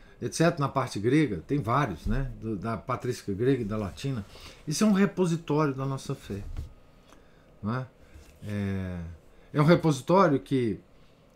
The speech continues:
que, por exemplo, ah, São, São, Santo Tomás de Aquino visitou para escrever a Catena Áurea, né? Esse repositório dos padres da Igreja, né?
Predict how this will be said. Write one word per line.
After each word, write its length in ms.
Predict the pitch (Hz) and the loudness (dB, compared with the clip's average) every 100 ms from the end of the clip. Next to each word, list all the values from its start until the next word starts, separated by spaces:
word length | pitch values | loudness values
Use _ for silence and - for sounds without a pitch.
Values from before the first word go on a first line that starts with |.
| - - - _ - - _ _ - - _ - | -20 -20 -20 _ -20 -20 _ _ -20 -20 _ -8
que, 100 | 143 | 4
por 160 | 156 | 8
exemplo, 680 | 156 127 175 180 156 135 101 - | 8 8 6 6 2 0 -2 -8
ah, 320 | 123 123 107 | -8 -8 -6
São, 500 | 104 - 165 - - | -4 2 2 2 -4
São, 400 | 120 - 143 - | -4 0 0 0
Santo 280 | 123 165 160 | 2 4 6
Tomás 380 | 160 139 135 127 | 4 4 4 4
de 60 | 123 | 0
Aquino 380 | 101 165 175 | 0 2 4
visitou 680 | 143 151 156 147 - 180 156 | 6 4 4 0 6 8 6
para 140 | - | 4
escrever 380 | 139 - 147 147 | 0 6 6 6
a 40 | 151 | 4
Catena 360 | 147 - 143 | 2 2 4
Áurea, 440 | 131 143 127 107 - - - - - - - - - - - | 4 4 2 -4 -8 -20 -20 -20 -20 -20 -20 -20 -20 -20 -10
né? 260 | 107 123 139 - - - - - - | -2 0 0 -4 -20 -20 -20 -14 -4
Esse 200 | 131 156 | 0 2
repositório 1000 | 156 165 - 190 160 - - 175 196 143 | 6 4 8 8 8 4 4 8 10 8
dos 200 | 117 - | 0 -2
padres 340 | 120 117 98 | -2 -2 -2
da 80 | 104 | -2
Igreja, 380 | 95 95 92 101 | -2 -2 -2 -4
né? 200 | 110 | -4